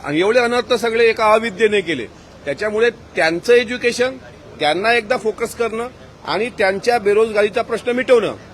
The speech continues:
मला असं वाटते आता बीडचे पालकमंत्री सक्षम आहेत त्याकरता. त्यांनी पुणे जिल्हा अनेकदा सांभाळले, आदरणीय अजितदादा, नक्कीच काहीतरी डेव्हलपमेंटच्या, अ, बाबतीत त्यामध्ये ठोस नि-, निर्णय घेऊन बीड जिल्ह्याची जी काही आता जी ओळख बनली अलीकडच्या काळात, ते पुसून निघेल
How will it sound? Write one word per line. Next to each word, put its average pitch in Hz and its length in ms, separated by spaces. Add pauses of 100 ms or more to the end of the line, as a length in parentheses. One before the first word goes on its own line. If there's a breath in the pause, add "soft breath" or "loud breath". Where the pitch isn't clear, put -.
(300)
मला 180 180
असं 214 200
वाटते 208 260
आता 214 360
बीडचे 185 380
पालकमंत्री 202 720 (480)
सक्षम 220 320
आहेत 220 160
त्याकरता. 214 440
त्यांनी 185 240
पुणे 185 280
जिल्हा 208 300
अनेकदा 208 320
सांभाळले, 208 380
आदरणीय 180 420
अजितदादा, 185 500 (380)
नक्कीच 175 460
काहीतरी 220 360
डेव्हलपमेंटच्या, 208 680 (380)
अ, 160 260
बाबतीत 165 460
त्यामध्ये 190 300
ठोस - 340 (160)
नि-, 156 340
निर्णय 175 360
घेऊन 185 200 (520)
बीड 254 180
जिल्ह्याची 233 440
जी 208 100
काही 202 160
आता 185 160
जी 180 120
ओळख 180 380 (140)
बनली 180 320
अलीकडच्या 156 420
काळात, 160 220 (100)
ते 196 60
पुसून 214 400
निघेल 233 280